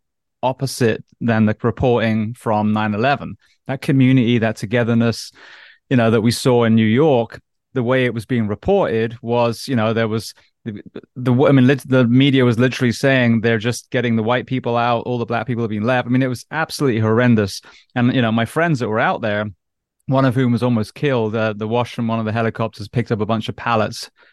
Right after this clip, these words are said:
and hit him in the head, almost killed him. Um, you know, I know what these men and women were doing, you know, for all these people of all colors and creeds that were in need at that time. So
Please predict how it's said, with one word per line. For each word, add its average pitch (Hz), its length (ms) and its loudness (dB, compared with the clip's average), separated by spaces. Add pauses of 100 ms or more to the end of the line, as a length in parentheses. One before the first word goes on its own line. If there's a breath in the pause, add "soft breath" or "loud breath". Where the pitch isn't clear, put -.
and 107 100 2
hit 120 140 4
him 113 100 6
in 110 100 6
the 101 120 4
head, 113 280 2
almost 104 280 0
killed 113 260 0
him. 98 180 -2 (600 loud breath)
Um, 113 400 2 (100)
you - 80 -4
know, 117 100 0
I 120 120 -2
know 135 240 4
what 117 200 0
these 110 200 -2
men 110 200 0
and 107 80 -2
women 113 280 0
were 104 80 -4
doing, 110 540 -2 (340)
you 123 60 -4
know, 101 100 -4
for 123 640 2 (160)
all 151 200 2
these 127 220 0
people 117 300 -4
of 104 80 -4
all 127 160 0
colors 117 320 -2
and 110 120 -2
creeds 107 440 -4
that 110 320 -2
were 110 180 2
in 110 160 2
need 107 280 0
at 107 180 -6
that 107 180 -6
time. 107 340 -2
So 113 380 0